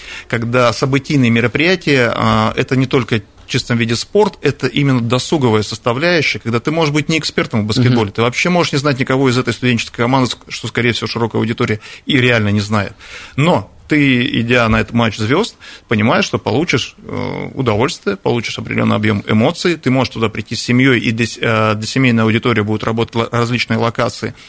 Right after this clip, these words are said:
Speaker 1: соответственно, есть куда, есть чем ещё заняться, помимо, собственно, того, что ты на трибуне смотришь, э, за каким-то действом.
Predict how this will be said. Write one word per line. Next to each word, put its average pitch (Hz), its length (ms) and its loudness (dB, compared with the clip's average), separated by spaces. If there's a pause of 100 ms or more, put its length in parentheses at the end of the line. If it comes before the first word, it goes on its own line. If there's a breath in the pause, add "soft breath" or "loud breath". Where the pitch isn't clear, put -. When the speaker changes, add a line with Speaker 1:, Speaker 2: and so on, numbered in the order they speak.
(160 loud breath)
Speaker 1:
соответственно, 120 500 -2
есть 117 180 0
куда, 117 380 0 (440 loud breath)
есть 143 380 -2
чем 170 200 0
ещё 151 200 2
заняться, 165 360 2
помимо, 127 380 2
собственно, 120 360 -2
того, 131 220 0
что - 140 -12
ты 120 60 -4
на 117 100 4
трибуне 123 340 2
смотришь, 117 560 0
э, 107 220 0
за 113 100 -2
каким-то 113 400 0
действом. 107 460 -2